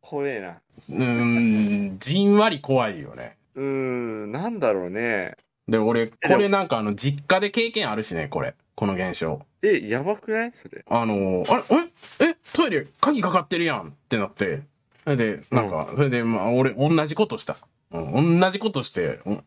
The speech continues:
Speaker 2: で、あ、
Speaker 1: うん。
Speaker 2: ああ、誰もおらんわっていう、あのー、やつ。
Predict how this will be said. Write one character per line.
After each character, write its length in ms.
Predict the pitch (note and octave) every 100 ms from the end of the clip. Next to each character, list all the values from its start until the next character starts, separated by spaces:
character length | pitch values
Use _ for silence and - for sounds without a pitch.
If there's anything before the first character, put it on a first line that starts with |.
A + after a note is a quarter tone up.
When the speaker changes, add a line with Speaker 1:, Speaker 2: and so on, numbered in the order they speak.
| -
Speaker 2:
で、 340 | A#2 A#2+ A#2+ -
あ、 40 |
Speaker 1:
う 40 | A#2
ん。 200 | G2 F2+ _ _ -
Speaker 2:
あ 220 | G3 D3
あ、 40 | A2+
誰 220 | B2 D3
も 180 | A2+ G2+
お 40 |
ら 80 | G2+
ん 120 | F#2
わ 180 | D#2+ -
っ 20 | - _ -
て 60 | F3+
い 100 | D#3
う、 80 | C#3 - _
あ 120 | - F#2+
の 760 | E2+ D2+ D2 C#2+ D#2+ D#2+ D2 -
ー、 40 |
や 120 | -
つ。 200 | - -